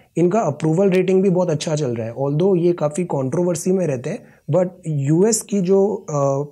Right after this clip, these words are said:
सिटीजन्स हैं, वो इनको काफ़ी अच्छा अप्रूवल रेटिंग दिए हैं, फ़ोर्टी नाइन परसेंट चल रहा है। It is highest since the day he took office। तो ऐसा भी मानने का है कि शायद ये फिर से रीइलेक्ट हो जाएंगे। Then ये बहुत अच्छा आर्टिकल है, Nutrition and the Budget's Fine Print।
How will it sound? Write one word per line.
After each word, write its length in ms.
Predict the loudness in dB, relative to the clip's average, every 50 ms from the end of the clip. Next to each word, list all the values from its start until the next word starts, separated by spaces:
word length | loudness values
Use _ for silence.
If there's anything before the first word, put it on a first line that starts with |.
| -12 -8
सिटीजन्स 500 | -4 -4 0 2 2 2 4 4 4 2
हैं, 160 | 2 0 -2 -4 -8 -16 -20 _ _ -2
वो 160 | 0 2 2 4
इनको 280 | 2 2 2 2 0
काफ़ी 300 | 2 2 0 0 2 2
अच्छा 280 | 2 2 0 0 0 0
अप्रूवल 380 | 0 0 0 0 2 2 2
रेटिंग 320 | 0 0 -2 -2 -2 -2 -2
दिए 140 | -2 -2 -4
हैं, 120 | -4 -4
फ़ोर्टी 380 | -2 0 -2 -2 0 0 2 2
नाइन 200 | 4 2 2 2
परसेंट 360 | 0 -2 -2 -2 -4 -4 -4
चल 120 | -6 -8
रहा 160 | -8 -10 -12
है। 200 | -12 -14 -16 _ _ _ _ -4
It 80 | 0
is 100 | 0 0
highest 500 | 0 -2 -2 -2 0 2 2 2 0 0 -4 -6
since 100 | -6 -6
the 180 | -4 -4 -4 -4
day 220 | -2 -4 -4 -4 -4
he 100 | -6 -6 -6 -6 -6
took 360 | -8 -8 -10 -10 -8 -8 -8
office। 200 | -8 -10 -10 -12 -14 -18 _ -20 -20 _ _ _
तो 380 | 2 2 4 4 2 0 -4 -12 -20 _ _ _ _ -20 -20 _ _ _
ऐसा 260 | -2 -2 0 0 0 2
भी 140 | 4 4
मानने 440 | 4 4 2 0 0 0 0 0 -2
का 200 | -2 -4 -6 -6
है 220 | -4 -2 -2 -2 -2
कि 140 | -2 -4
शायद 320 | -4 -2 -2 0 0 2 2
ये 60 | 2
फिर 140 | 0 0 -4
से 180 | -2 -2 -2
रीइलेक्ट 440 | 0 0 -2 -2 -4 -6 -8 -10 -12 -14
हो 60 | -14 -12
जाएंगे। 400 | -12 -12 -12 -14 -14 -16 -16 -20 _ _ _ -20 _ _ -20 -20 -20 -20 -20 -20 _ _ _ 0
Then 280 | 2 2 4 2 2 0 -2
ये 260 | -4 0 2 2 4
बहुत 240 | 4 4 2 2 0
अच्छा 220 | 0 -2 0 0 0
आर्टिकल 380 | 0 0 -2 -2 -2 -2 -2
है, 100 | 0 0
Nutrition 680 | 2 2 2 2 2 0 0 0 0 0 0 0 0 0
and 280 | 0 0 -2 -2 0
the 100 | 0 0
Budget's 480 | 0 0 -2 -2 0 0 -2 -2 -2 -8
Fine 320 | -14 -14 -10 -8 -6 -6 -6
Print। 220 | -6 -6 -8 -6